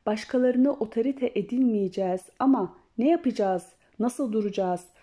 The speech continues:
nasıl bir duruş sergilememiz gerekiyor konusunda yine aklımın yettiği kadar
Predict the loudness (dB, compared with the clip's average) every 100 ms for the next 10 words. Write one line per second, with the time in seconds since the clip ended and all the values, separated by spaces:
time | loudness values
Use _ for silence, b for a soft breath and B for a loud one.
0 | b -4 -2 -2 0 2 0 0 -2 -2
1 | -4 -2 -2 0 0 0 0 -2 -2 0
2 | 0 0 0 0 -2 -4 -4 -4 0 0
3 | -2 -6 B B B 2 2 -4 -4 -2
4 | 0 2 0 -2 -2 -2 -2 -2 -2 -2
5 | -4